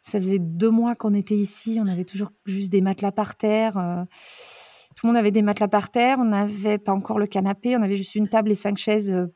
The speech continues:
pour manger dans la cuisine. Et c'était tout. Et nous, on était très heureux avec rien autour de nous, avec mon mari. Et c'est là que mon, ouais, euh, pétage de câble complet du deuxième. Euh, « On m'a arraché de chez moi, je vois plus mes copains. En plus, il y a même pas de lit. La maison, elle ressemble à rien. Il y a même pas de canapé. » Euh...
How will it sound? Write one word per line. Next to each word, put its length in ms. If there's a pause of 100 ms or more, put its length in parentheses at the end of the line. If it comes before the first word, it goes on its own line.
pour 140
manger 280
dans 80
la 80
cuisine. 520 (500)
Et 80
c'était 300
tout. 180
Et 80
nous, 100
on 80
était 180
très 360
heureux 160
avec 240
rien 160
autour 180
de 100
nous, 60
avec 180
mon 60
mari. 320 (380)
Et 60
c'est 160
là 120
que 100
mon, 220
ouais, 180 (140)
euh, 40 (200)
pétage 300
de 80
câble 340
complet 320
du 140
deuxième. 480
Euh, « 140 (100)
On 80
m'a 160
arraché 260
de 60
chez 120
moi, 240
je 60
vois 80
plus 140
mes 100
copains. 460 (320)
En 100
plus, 240
il 40
y 40
a 20
même 200
pas 140
de 60
lit. 140
La 140
maison, 260
elle 80
ressemble 240
à 80
rien. 280
Il 60
y 40
a 80
même 100
pas 100
de 60
canapé. » 720
Euh... 540